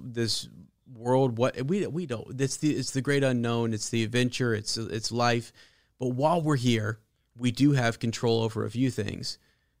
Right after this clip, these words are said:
and we need to make sure that we do the very best,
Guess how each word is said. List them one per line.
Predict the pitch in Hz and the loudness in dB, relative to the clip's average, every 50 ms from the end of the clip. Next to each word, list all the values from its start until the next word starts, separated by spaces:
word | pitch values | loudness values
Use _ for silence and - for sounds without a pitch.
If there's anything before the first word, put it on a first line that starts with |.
| _ _ - | _ _ 0
and | 127 127 120 113 | 2 2 2 2
we | 123 123 | 0 0
need | 120 127 135 127 123 | 0 0 0 0 0
to | 127 | 0
make | 120 123 123 123 | 2 0 0 0
sure | - - 139 127 123 117 113 107 107 - _ _ _ _ _ | 0 2 2 2 2 2 0 -2 -4 -10 _ _ _ _ _
that | - 120 120 - | -2 -2 -2 -2
we | 117 120 123 120 117 120 135 - _ _ _ _ | -2 -2 0 0 0 0 -2 -4 _ _ _ _
do | - 131 131 123 | 0 2 2 2
the | 113 110 | 2 2
very | 104 123 135 156 170 151 | 2 4 4 4 4 4
best, | 123 139 160 151 - 139 - - - | 4 4 4 4 4 0 -6 -8 -8